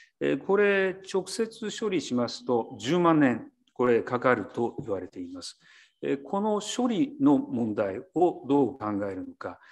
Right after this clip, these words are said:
さらに言うと、これ核燃サイクルと止めてしまいますと、プルトニウム、えー、これがこのどんどんと積み上がってしまう。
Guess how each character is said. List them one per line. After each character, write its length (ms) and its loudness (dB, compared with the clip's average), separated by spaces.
さ 160 -4
ら 100 0
に 100 0
言 100 -2
う 20 -18
と、 380 0
こ 140 -4
れ 120 4
核 220 -4
燃 100 -4
サ 140 0
イ 60 0
ク 60 2
ル 100 2
と 120 -2
止 280 -2
め 100 0
て 80 -8
し 160 -8
ま 160 4
い 80 2
ま 100 2
す 140 -8
と、 220 -6
プ 120 -6
ル 100 0
ト 100 4
ニ 120 6
ウ 40 4
ム、 140 -4
え 60 -2
ー、 40 0
こ 140 -2
れ 80 2
が 280 2
こ 80 -2
の 420 2
ど 140 0
ん 60 4
ど 80 2
ん 100 -4
と 180 -8
積 140 0
み 60 8
上 100 6
が 60 2
っ 80 -4
て 80 -14
し 140 -14
ま 80 -16
う。 40 -20